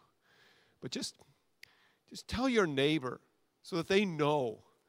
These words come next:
Just tell 'em Jesus is here. Just tell 'em, "Jesus,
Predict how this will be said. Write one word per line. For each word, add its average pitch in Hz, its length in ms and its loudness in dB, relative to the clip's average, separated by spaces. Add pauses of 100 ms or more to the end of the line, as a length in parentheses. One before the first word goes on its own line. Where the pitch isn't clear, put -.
(600)
Just - 180 -8
tell 180 260 4
'em 147 120 2
Jesus 226 400 0
is 131 160 0
here. 135 380 -4 (800)
Just - 320 -4
tell 220 240 4
'em, 180 120 4
"Jesus, 220 640 2